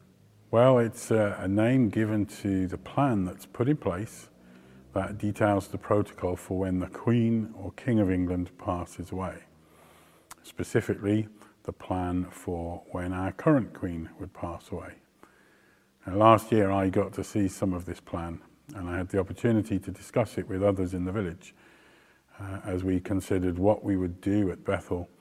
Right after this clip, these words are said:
in the event of the death of the Queen. And there's an awful lot of stuff about flags and portraits and who can display them and when they can be displayed and where they can be displayed and for how long.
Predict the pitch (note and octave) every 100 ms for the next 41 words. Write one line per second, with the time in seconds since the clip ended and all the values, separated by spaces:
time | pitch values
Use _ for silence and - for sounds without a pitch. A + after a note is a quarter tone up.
0 | _ _ _ - _ - G2+ F#2 F2+ F2+
1 | F2+ F#2+ F2+ - - - F2 E2+ F#2 -
2 | - - G#2 A2+ A2 F#2 F2+ F#2+ - E2
3 | D#2+ - _ _ _ _ _ _ _ _
4 | _ - - G#2+ G#2+ G2+ G2+ - B2+ A#2+
5 | - A2+ G#2+ G2+ - G#2+ - - - -
6 | - - - _ - F#2 F2 - - A2+
7 | A2+ A2 - - - G2 F2+ - B2+ A2+
8 | - A#2 G2+ - - F2+ F2 - A#2+ A2
9 | G#2 F#2+ - A2 G#2 G2+ G#2 G2+ G2 -
10 | - - - E2 F2+ G#2+ G2+ G2+ - F#2+
11 | F2+ F2+ - G2+ G2 F#2+ F#2 E2 E2 F#2
12 | F#2+ F#2 F#2 F#2 F#2 F#2 F2 - - F#2+
13 | F#2 F2+ F2+ E2 D#2+ F2+ - F2+ F2 E2+
14 | E2 E2